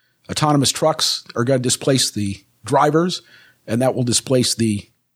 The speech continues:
you know, uh, the wait staff that works at the local restaurant, as well as the owner of those restaurants, because no one's driving there anymore because we don't need truck drivers.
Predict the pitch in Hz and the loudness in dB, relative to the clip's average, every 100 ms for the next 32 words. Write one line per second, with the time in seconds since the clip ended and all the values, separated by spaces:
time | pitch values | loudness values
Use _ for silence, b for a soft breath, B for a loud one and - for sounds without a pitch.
0 | _ _ - 87 104 104 - 98 92 92 | _ _ -16 -8 -6 -6 -8 -10 -10 -10
1 | 90 110 156 160 - 147 151 - 98 127 | -6 0 0 0 0 2 0 -2 -2 -2
2 | - 110 107 123 104 120 160 - 139 120 | -2 -4 0 0 0 -2 0 0 0 0
3 | 113 110 107 104 131 127 107 101 101 135 | -2 -2 -2 0 2 2 0 -2 -2 -2
4 | 135 143 127 - - 98 120 120 104 110 | 0 -2 -2 -4 -6 -4 -2 -2 -4 -2
5 | 127 135 131 123 120 117 120 117 113 104 | -2 0 0 0 0 0 -2 -2 -6 -4
6 | 107 107 104 92 156 - 135 117 113 120 | -4 -4 -6 -2 -2 0 0 0 0 -4